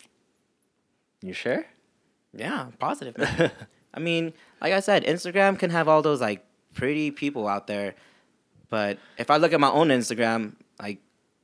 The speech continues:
Speaker 2: yo, that's, <laughs> that, that's the real me. I'm not trying to, like, make myself look into, like, a Adonis. Like, shoot, that's, that's the last thing I'm at. I'm, I'm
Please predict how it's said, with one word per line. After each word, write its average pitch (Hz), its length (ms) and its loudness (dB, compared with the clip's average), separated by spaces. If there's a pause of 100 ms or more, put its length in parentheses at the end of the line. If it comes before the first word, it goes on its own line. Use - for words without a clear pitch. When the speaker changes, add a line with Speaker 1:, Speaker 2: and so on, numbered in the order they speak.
(360)
Speaker 2:
yo, 110 340 0 (300)
that's, - 260 -6
<laughs> - 60 -20
that, - 300 -4
that's 113 220 -8
the 113 120 -8
real 131 280 2
me. 135 280 -2
I'm 120 140 -6
not 131 160 -6
trying 110 180 -6
to, 113 60 -6
like, 107 280 -8
make 110 200 -6
myself 113 360 -2
look 117 140 -2
into, 107 300 -4 (340)
like, 117 120 -2
a 101 300 -2 (500)
Adonis. 123 600 -2 (540)
Like, 107 240 -12 (460)
shoot, 117 380 -4 (560)
that's, - 300 -8 (1300)
that's 151 140 -2
the 110 60 -8
last 147 240 0
thing 113 140 -6
I'm 107 140 -6
at. - 120 -10
I'm, 120 140 -4
I'm 117 240 -8